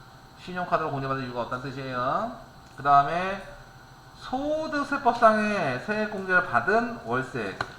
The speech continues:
그쵸? 여러분들 월세 혹시 사신, 사, 사본 분 있나요? 달방?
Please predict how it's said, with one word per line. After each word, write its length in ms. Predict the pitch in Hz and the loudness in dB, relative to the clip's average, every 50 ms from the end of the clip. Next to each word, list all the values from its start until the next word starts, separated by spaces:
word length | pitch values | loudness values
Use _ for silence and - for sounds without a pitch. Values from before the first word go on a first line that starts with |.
| - - | -18 -20
그쵸? 420 | - - - 160 170 175 180 - - | -20 -12 -8 -6 -4 -4 -4 -6 -4
여러분들 720 | 147 180 214 220 240 240 233 233 226 220 214 131 127 - - | -2 0 0 0 -2 -2 0 2 2 4 2 0 -2 -4 -2
월세 500 | 127 151 190 202 - - 226 214 214 208 | 2 2 2 2 2 -2 -2 0 0 0
혹시 300 | - 131 185 - - 208 | -2 -2 -4 -6 -6 -8
사신, 240 | 185 190 202 202 202 196 - - - | -6 -6 -8 -8 -8 -12 -14 -6 -2
사, 160 | 196 190 185 | -2 0 0
사본 240 | 196 202 196 196 190 | 0 -2 -2 -2 -6
분 80 | 160 | -6
있나요? 260 | 131 139 143 147 156 | -4 0 0 0 0
달방? 520 | 147 131 113 - - 135 139 170 208 240 | 2 0 -2 0 2 2 2 2 -2 -6